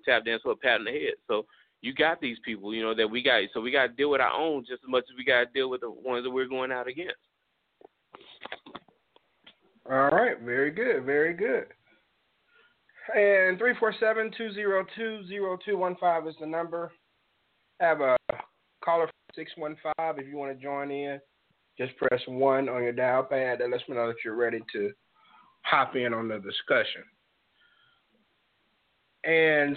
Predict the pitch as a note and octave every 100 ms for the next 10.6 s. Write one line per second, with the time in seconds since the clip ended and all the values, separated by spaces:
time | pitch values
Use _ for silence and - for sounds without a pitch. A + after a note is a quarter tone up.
0 | - F3 D#3+ D3+ D3 - - _ _ _
1 | _ - _ _ _ - G3+ F#3 B2+ -
2 | - C3+ C3 C3+ C3 B2+ - - _ _
3 | - _ D3+ C#3+ D3 G3+ A#3 C4+ - B3
4 | A#3+ - D#3+ C#3 C#3+ F3 F#3 F3+ F3 E3
5 | D3+ D3 D3+ - B2+ C#3 C3+ C3+ B2+ C3
6 | C3+ B2+ - C3+ C3+ B2 A2+ A#2+ A#2 -
7 | - - - - _ _ - B2+ A#2+ A2+
8 | C#3 D3+ F#3 F3+ F3+ F#3 E3 E3+ D#3+ C#3+
9 | C3 B2+ C#3 C#3+ C3+ C3+ D3+ D#3+ D#3 C#3
10 | A#2+ A#2+ A#2 A#2 F#2+